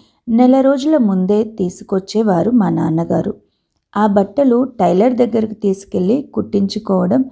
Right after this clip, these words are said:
ఇంకో ముఖ్యమైన పని. మా ఊళ్ళో ఒకే ఒక్క టైలర్ కోటేశ్వరరావు అని ఒక ఆయన ఉండేవాడు. ఆయన ఆ రోజుల్లో పెద్ద పేరు మోసిన టైలర్. మా ఊరికి ఇరుగు పొరుగున చిన్న చిన్న ఊళ్ళు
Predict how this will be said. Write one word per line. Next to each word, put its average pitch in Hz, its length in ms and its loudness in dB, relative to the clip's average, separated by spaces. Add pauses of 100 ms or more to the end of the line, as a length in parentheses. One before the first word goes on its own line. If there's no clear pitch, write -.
(340)
ఇంకో 254 380 2
ముఖ్యమైన 226 640 0
పని. 190 360 -2 (600)
మా 196 200 0
ఊళ్ళో 180 440 2 (160)
ఒకే 277 360 -4
ఒక్క 311 260 -2
టైలర్ 185 460 0
కోటేశ్వరరావు 180 840 -2
అని 170 260 0
ఒక 226 260 -2
ఆయన 233 220 2
ఉండేవాడు. 214 600 0 (640)
ఆయన 202 560 0 (160)
ఆ 185 140 0
రోజుల్లో 214 500 2
పెద్ద 202 600 -6
పేరు 196 500 0
మోసిన 214 380 0
టైలర్. 196 400 0 (800)
మా 202 220 2
ఊరికి 226 760 0
ఇరుగు 190 420 0
పొరుగున 233 580 0 (140)
చిన్న 190 180 2
చిన్న 240 320 0
ఊళ్ళు 220 440 0